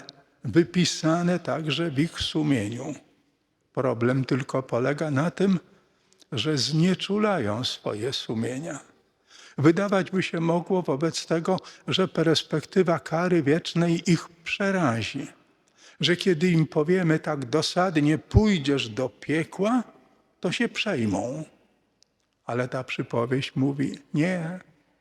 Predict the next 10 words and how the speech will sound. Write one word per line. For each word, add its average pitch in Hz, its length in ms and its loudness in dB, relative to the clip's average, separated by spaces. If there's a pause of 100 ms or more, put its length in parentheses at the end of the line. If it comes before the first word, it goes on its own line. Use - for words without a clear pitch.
(240)
tak - 220 -6
się 123 200 -2
nie 113 180 2
stanie. 143 680 -4 (880)
Jeżeli 170 460 4
Mojżesza 156 800 0
i 151 140 -2
proroków 147 840 -2
nie 147 160 4
słuchają, 113 920 -6